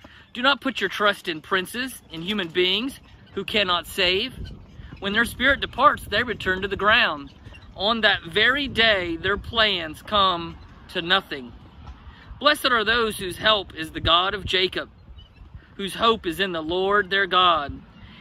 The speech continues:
He is the maker of heaven and earth, the sea and everything in them.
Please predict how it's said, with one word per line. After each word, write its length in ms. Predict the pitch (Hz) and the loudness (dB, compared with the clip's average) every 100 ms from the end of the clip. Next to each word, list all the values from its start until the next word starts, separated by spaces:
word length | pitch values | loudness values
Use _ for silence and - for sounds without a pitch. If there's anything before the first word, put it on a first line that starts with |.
| - | -4
He 240 | 269 240 | 0 4
is 180 | 277 233 | 4 2
the 120 | 180 | -2
maker 420 | 180 208 247 196 165 | 0 2 2 0 -4
of 160 | 151 | -4
heaven 480 | 156 233 208 175 143 | 0 2 2 -6 -6
and 300 | 147 160 151 | -2 -2 -2
earth, 400 | 147 214 202 143 - - - - - 180 | 4 4 4 0 -12 -20 -20 -20 -14 -8
the 80 | |
sea 500 | 175 - 254 247 190 | -6 -2 2 2 0
and 160 | 156 147 | -4 -4
everything 580 | 208 233 254 - 240 226 | -2 0 -2 -2 -2 0
in 200 | 226 214 | 0 0
them. 320 | 175 151 135 | -4 -6 -8